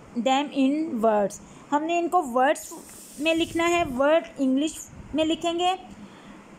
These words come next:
आप लोगों ने इस अमाउंट के ऊपर वंस, टेंस, हंड्रेड, थाउजेंड राइट कर लेने हैं। फिर हमें पता लग जाएगा ये सेवन की क्या value है, एट की, फ़ाइव की और वन की क्या value है।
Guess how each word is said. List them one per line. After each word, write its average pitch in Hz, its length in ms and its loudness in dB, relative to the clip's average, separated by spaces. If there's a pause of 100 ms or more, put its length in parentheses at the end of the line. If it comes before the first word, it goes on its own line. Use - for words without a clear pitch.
(1400)
आप 302 280 0
लोगों 330 240 2
ने 349 220 0
इस 339 240 -4
अमाउंट 294 340 -2
के 311 60 -2
ऊपर 311 200 2
वंस, 262 640 -2
टेंस, 294 440 -2
हंड्रेड, 277 540 0
थाउजेंड 269 440 -2
राइट 208 300 -2
कर 294 160 0
लेने 330 340 0
हैं। 381 160 0 (1200)
फिर 359 240 2
हमें 349 240 0
पता 294 240 2
लग 277 200 2
जाएगा 294 220 4
ये 320 240 0 (640)
सेवन 277 420 0
की 320 100 0
क्या 320 220 0
value 311 340 0
है, 330 80 2
एट 247 380 2
की, 311 160 0
फ़ाइव 254 460 0
की 311 80 0
और 311 100 4
वन 247 260 0
की 302 120 -4
क्या 233 280 2
value 196 440 -2
है। 180 160 -4